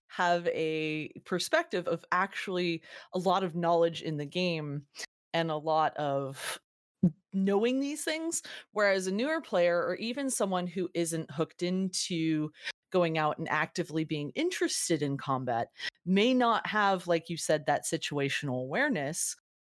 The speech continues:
or the knowledge of, hey, a engineered ship, you know, they may have heard about engineering, but not realized an engineered ship is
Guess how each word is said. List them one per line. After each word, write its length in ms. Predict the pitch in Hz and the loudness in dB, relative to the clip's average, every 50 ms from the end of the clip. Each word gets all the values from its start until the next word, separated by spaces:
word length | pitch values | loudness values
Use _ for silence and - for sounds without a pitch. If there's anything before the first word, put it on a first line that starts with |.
| _ | _
or 460 | - 190 180 175 175 180 175 175 175 165 | 0 2 2 4 4 6 4 4 4 2
the 140 | 160 180 | 0 0
knowledge 540 | 180 175 180 208 226 247 208 180 165 - - - | 2 2 2 2 2 0 -2 -4 -4 -6 -6 -2
of, 320 | - 156 151 147 147 143 139 | 0 0 2 2 0 -2 -4
hey, 640 | - - - - 226 269 247 175 151 123 98 - _ _ _ - - | -10 -12 -6 -2 0 0 0 0 -4 -6 -10 -14 _ _ _ -12 -6
a 180 | - 196 196 - - | -4 -2 -2 -2 0
engineered 640 | 202 208 233 240 233 220 233 214 202 190 180 170 - | 0 2 2 2 2 2 0 0 2 0 0 -2 -2
ship, 340 | - - 208 170 160 - | 2 4 4 4 2 2
you 100 | 190 185 | -2 -2
know, 140 | 175 170 180 | -2 0 0
they 140 | 175 180 185 | 0 0 2
may 120 | 190 180 | 2 2
have 120 | 185 180 165 | 0 0 0
heard 180 | 185 233 240 | -2 -4 -2
about 220 | 233 202 180 170 175 | 0 2 2 2 2
engineering, 580 | 175 175 170 160 180 202 214 202 180 170 165 | 2 -2 -2 -2 -2 0 0 0 0 -2 -2
but 160 | 151 165 123 123 | -2 -2 -2 -2
not 200 | 160 156 - - | -2 -4 -2 -2
realized 580 | 175 180 170 156 147 139 143 139 139 - - - - - _ _ _ _ - | -2 -2 0 0 0 0 0 -2 -4 -8 -12 -12 -18 -20 _ _ _ _ -2
an 120 | 180 180 180 | 0 0 0
engineered 560 | - 180 185 180 175 185 175 165 160 156 147 | 2 0 0 0 0 0 0 0 -2 -2 -2
ship 340 | - - 254 254 208 - - | -2 2 2 2 2 0 -2
is 220 | - 180 156 139 | -4 -4 -4 -4